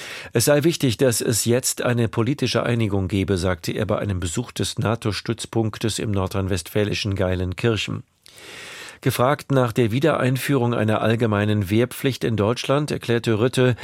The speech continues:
jedes Mitgliedsland müsse selbst entscheiden, wie es das Militär mit ausreichend Personal versorge.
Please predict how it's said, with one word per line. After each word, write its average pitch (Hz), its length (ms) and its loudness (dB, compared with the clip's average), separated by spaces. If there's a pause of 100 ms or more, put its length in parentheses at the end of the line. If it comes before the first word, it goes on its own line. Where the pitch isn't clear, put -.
(320)
jedes 127 500 2
Mitgliedsland 113 840 0
müsse 110 280 0
selbst 113 340 0
entscheiden, 95 680 0
wie 104 120 0
es - 140 -4
das - 220 -4
Militär 101 520 0
mit 95 220 -2
ausreichend 92 800 -2
Personal 90 640 0
versorge. 90 680 -2